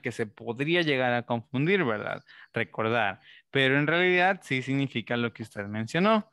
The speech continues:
significa grabar, record. Sí, incluso en las cámaras, si ustedes en algún momento se han fijado, aparece algo como esto, así nada más, y por lo general con un colorcito rojo, rec, sí, o sea que significa que está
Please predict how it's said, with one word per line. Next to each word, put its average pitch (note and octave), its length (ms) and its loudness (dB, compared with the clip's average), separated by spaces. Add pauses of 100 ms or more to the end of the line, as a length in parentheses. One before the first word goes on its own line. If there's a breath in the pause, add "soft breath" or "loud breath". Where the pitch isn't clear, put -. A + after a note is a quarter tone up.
(200)
significa G#2+ 680 -4
grabar, G#2 560 -2 (260)
record. G#2+ 680 0 (400)
Sí, - 140 -12
incluso D#3 520 4
en G3 80 4
las C#3 180 0
cámaras, F#3+ 680 0
si - 180 -8
ustedes C3+ 340 0
en D#3 100 0
algún C#3+ 240 0
momento C#3+ 260 -2
se C#3+ 100 -4
han C#3+ 120 -2
fijado, C#3+ 440 2 (300 soft breath)
aparece A#2+ 500 0
algo C3 240 0
como A2+ 300 -2
esto, C3 240 -4
así B2 180 -2
nada A2 240 0
más, A2+ 380 -2 (340)
y A#2 400 0 (300)
por B2+ 320 2
lo A#2+ 120 0
general A#2 500 -2
con C3 140 -2
un B2 160 0
colorcito A#2 500 -4
rojo, A2 540 -2
rec, A#2+ 460 -4 (520)
sí, G#2 320 -4 (220)
o A#2 80 -4
sea A#2 140 -2
que A2+ 140 -4
significa A#2 400 0
que - 120 -8
está E3 400 -2